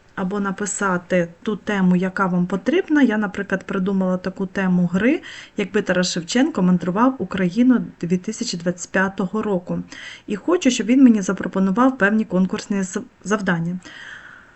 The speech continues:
Потім я додам в цю презентацію все, що мені потрібно. Мене цікавить сам стиль самої презентації. Натискаємо «Створити». Ви бачите, пропонує створити вісім слайдів.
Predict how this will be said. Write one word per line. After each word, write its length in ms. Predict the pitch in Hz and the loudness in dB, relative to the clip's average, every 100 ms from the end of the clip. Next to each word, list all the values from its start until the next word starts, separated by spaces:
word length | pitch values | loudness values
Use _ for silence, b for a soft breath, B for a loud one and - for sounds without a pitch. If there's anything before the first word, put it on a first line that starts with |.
| B - | B -2
Потім 280 | 381 277 214 | 4 8 8
я 220 | 226 233 | 6 4
додам 580 | 185 196 247 339 359 349 | 2 2 4 4 0 -4
в 60 | - | -10
цю 160 | - 302 | 0 4
презентацію 880 | 254 240 233 214 262 277 277 247 | 4 4 2 6 6 6 2 2
все, 280 | 233 - 214 | 2 -2 -4
що 520 | - - 202 196 196 | -2 -2 -2 -2 -2
мені 260 | 202 190 196 | 0 0 0
потрібно. 460 | 196 190 339 294 233 | -4 -2 0 6 6
Мене 280 | 214 233 | 6 4
цікавить 500 | 262 185 226 226 202 | 4 0 -2 -2 -2
сам 240 | - 208 202 | -2 -2 -2
стиль 300 | - - 220 226 | -4 -2 -2 -4
самої 420 | - 214 190 214 | -8 -4 -2 -2
презентації. 640 | - 196 202 190 180 180 208 | -6 -6 -6 -4 -6 -6 -6
Натискаємо 640 | 196 196 - 202 180 180 | -6 -6 -4 -2 0 -2
«Створити». 560 | - - 233 185 180 226 | -6 -2 0 0 -2 -2
Ви 140 | 196 | -2
бачите, 580 | 190 196 - 185 190 185 B B B | -2 -2 -4 -4 -2 -2 B B B
пропонує 520 | - 233 226 220 202 | -4 -2 0 0 0
створити 520 | 196 - 220 202 - | -6 -6 -4 -2 -4
вісім 380 | 185 220 - 196 | -2 -4 -2 -2
слайдів. 460 | - 185 175 180 | -2 -2 -2 0